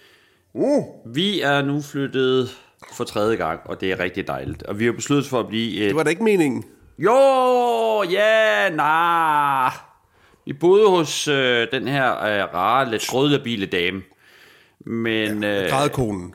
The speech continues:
Speaker 2: ja, ja. Og det var, det var en rigtig god oplevelse. Øh, men så... Øh,
Speaker 1: Nå.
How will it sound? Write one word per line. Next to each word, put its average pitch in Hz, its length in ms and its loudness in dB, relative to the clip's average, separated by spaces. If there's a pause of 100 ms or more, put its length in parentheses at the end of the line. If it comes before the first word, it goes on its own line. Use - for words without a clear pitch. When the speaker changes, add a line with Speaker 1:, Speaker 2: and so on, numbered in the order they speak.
Speaker 2:
ja, 113 140 0
ja. 80 180 -4 (760)
Og - 140 -12
det 180 120 0
var, 156 180 0
det 175 160 -2
var 143 120 0
en 107 60 -2
rigtig 123 200 -2
god 104 120 -4
oplevelse. 87 480 -6 (300)
Øh, 117 200 -2
men 127 200 -2
så... 165 160 -2
Øh, 117 760 0 (500)
Speaker 1:
Nå. 135 140 0